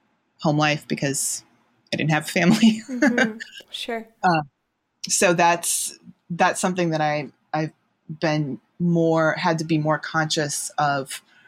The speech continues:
Speaker 1: reminding myself that it, the making has to be balanced also by the, by the inspiration. Like, you can't just make and make and make, um,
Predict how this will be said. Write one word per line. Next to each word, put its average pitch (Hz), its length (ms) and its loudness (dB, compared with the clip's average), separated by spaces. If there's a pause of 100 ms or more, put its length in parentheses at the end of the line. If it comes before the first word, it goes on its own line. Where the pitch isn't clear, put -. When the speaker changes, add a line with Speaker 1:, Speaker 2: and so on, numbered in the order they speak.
(160)
Speaker 1:
reminding 147 520 0
myself 135 560 -4
that 143 240 0 (720)
it, 160 300 2
the 165 180 4
making 170 600 4
has 160 260 0
to - 80 -6
be 156 120 4
balanced 147 480 -2
also 147 440 0
by 143 640 -2
the, 139 680 -2 (500)
by 151 120 4
the 143 100 0
inspiration. - 760 -2
Like, - 200 -4
you 151 80 -2
can't - 240 -4
just - 280 -6 (140)
make 151 280 -2
and 151 100 -2
make 143 200 -4
and 147 120 -4
make, - 560 -6 (400)
um, 147 400 0